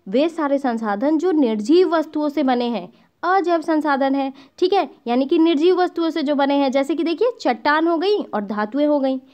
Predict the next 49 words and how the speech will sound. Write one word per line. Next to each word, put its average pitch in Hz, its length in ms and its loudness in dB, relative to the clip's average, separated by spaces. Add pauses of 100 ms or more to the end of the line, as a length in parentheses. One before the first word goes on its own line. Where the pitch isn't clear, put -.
(260)
तो 370 40 0
ये 311 180 2
हो 302 160 2
गया 349 240 0
जैव 220 360 0
अजैव। 185 360 -4
I 226 120 0
hope 320 300 -2 (120)
आपको 285 400 -4
जैव 240 340 -2
अजैव 254 220 -2
अच्छी - 260 -12
तरीके 247 320 -6
से 311 120 -8
समझ 233 300 -8
में 262 100 -8
आ 202 200 -8
गया 277 160 -4
होगा। 302 280 -2 (520)
अब 381 160 0
हम 392 120 2
देखते 285 240 0
हैं 359 220 -2
दूसरे 233 280 0
बेसिस 202 360 -4
पे, 180 280 -10
यानी 262 280 0
कि 403 220 0 (500)
समाप्यता 302 760 0
के 349 200 -4
आधार 202 540 -4
पर, 185 220 -10
यानी 277 320 0 (260)
हमने 339 300 2
ना 427 160 4 (320)
नवीकरण 302 760 2
और 285 240 -2 (140)
अनवीकरण 285 640 2
को 359 140 -2 (120)
बहुत 320 200 -2
अच्छे 320 200 -4
से 311 140 0
डिटेलिंग 262 460 0
की 254 140 -4
है 302 120 -2
क्लास 269 320 -2
एट्थ 294 240 -2
में 262 140 2
भी, 214 160 -2